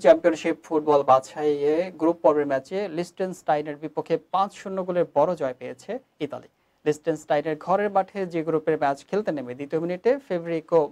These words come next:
বার্নার্ডেসি গোল করলে এক শূন্য গোলে এগিয়ে বিরতিতে যায় ইতালি। খেলার দ্বিতীয়ার্ধের সত্তর মিনিট ও শেষ পর্যায়ে ইনজুরি টাইমে ইতালির পক্ষে নিজের জোড়া গোল করে তুলে নেন আন্দ্রেয়া বেলাত্তি। দলের হয়ে সাতাত্তর মিনিটে গোল করেন অ্যালেসিও রোমাগনেলি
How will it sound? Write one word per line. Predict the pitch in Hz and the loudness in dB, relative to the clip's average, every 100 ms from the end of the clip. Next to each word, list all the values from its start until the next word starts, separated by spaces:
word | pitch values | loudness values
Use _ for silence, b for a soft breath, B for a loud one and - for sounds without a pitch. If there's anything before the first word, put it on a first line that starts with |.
| 147 | 0
বার্নার্ডেসি | 143 143 139 143 135 - 139 | -2 -2 -6 -8 -8 -14 -10
গোল | 139 131 135 | -8 -8 -6
করলে | 131 143 196 - 147 | -4 -2 -2 -2 -4
এক | - - | -4 -8
শূন্য | 208 196 185 | -10 -8 -2
গোলে | 170 165 165 | 0 0 -2
এগিয়ে | 143 147 139 | -4 -4 -4
বিরতিতে | 143 135 127 131 123 | -4 -8 -8 -10 -6
যায় | 127 123 _ - 147 | -6 -8 _ -10 -8
ইতালি। | 117 113 - b b b | -8 -14 -20 b b b
খেলার | 165 165 165 | 2 4 2
দ্বিতীয়ার্ধের | 175 180 180 208 254 - | 4 6 4 0 -4 0
সত্তর | 247 - 226 | 0 0 -2
মিনিট | 151 127 135 | -2 -2 -4
ও | 131 - | -4 -4
শেষ | 214 - - | -4 -4 -2
পর্যায়ে | 151 139 123 147 | 0 0 -2 -4
ইনজুরি | 160 160 151 | -4 -2 0
টাইমে | 143 139 180 156 | 0 0 -4 -6
ইতালির | 147 143 139 | -6 -6 -4
পক্ষে | 143 - 156 | -6 -4 -4
নিজের | 147 151 139 - | -4 -4 -6 -4
জোড়া | 156 175 165 | 0 2 2
গোল | 147 139 | -2 -4
করে | 143 135 127 - | -6 -6 -8 -10
তুলে | 147 131 139 | -8 -6 -4
নেন | 214 _ b b 143 | -6 _ b b -4
আন্দ্রেয়া | 139 143 127 - | -2 -2 -4 -4
বেলাত্তি। | 123 117 - 120 b b b | -6 -8 -10 -14 b b b
দলের | 185 220 | 6 6
হয়ে | 247 247 | 4 2
সাতাত্তর | 233 247 247 233 | 0 -2 -6 -4
মিনিটে | 156 131 131 143 | -4 -4 -6 -2
গোল | 147 147 | -2 0
করেন | 143 143 - | 0 0 -2
অ্যালেসিও | 139 135 - 147 135 131 b b - | -4 -6 -10 -8 -6 -6 b b -6
রোমাগনেলি | 143 143 131 143 139 139 | 0 0 -2 -6 -6 -4